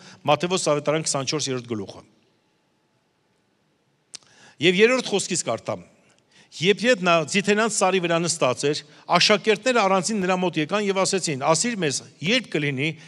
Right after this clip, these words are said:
և ինչ կլինի քո գալստյան և աշխարհքիս վերջի նշանը»։ Հիսուսն էլ պատասխանեց և ասեց նրանց. «Զգուշ կացեք, որ մեկը ձեզ չխաբի»։ Նախ և առաջ ա-, աշակերտները տարանջատեցին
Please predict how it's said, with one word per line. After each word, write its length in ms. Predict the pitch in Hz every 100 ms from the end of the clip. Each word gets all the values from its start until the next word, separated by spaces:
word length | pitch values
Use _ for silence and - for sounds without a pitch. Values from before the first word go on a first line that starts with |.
| -
և 260 | - 185 185
ինչ 140 | 269 -
կլինի 280 | 175 160
քո 160 | 156 214
գալստյան 500 | 160 151 143 - 170
և 160 | 165 160
աշխարհքիս 540 | 156 - 175 240 196
վերջի 380 | 156 202 - 247
նշանը»։ 480 | 240 - 247 208 113 - _ _ _ _ - -
Հիսուսն 420 | 190 185 254 247
էլ 60 | 202
պատասխանեց 580 | 180 175 160 - 202 190
և 140 | 214
ասեց 240 | 214 208 165
նրանց. 240 | 135 127
«Զգուշ 240 | 131 247 -
կացեք, 480 | 190 - 175 - - -
որ 400 | 139 143 139 120
մեկը 360 | 139 202 214 214
ձեզ 240 | 147 180
չխաբի»։ 420 | - - 143 - - _ _ _ _ _ _ _ _ _ - -
Նախ 200 | 185 226
և 140 | 240
առաջ 200 | 214 240
ա-, 300 | 202 180 185 180
աշակերտները 580 | 175 202 175 196 233 220
տարանջատեցին 920 | 196 185 185 196 190 202 - 214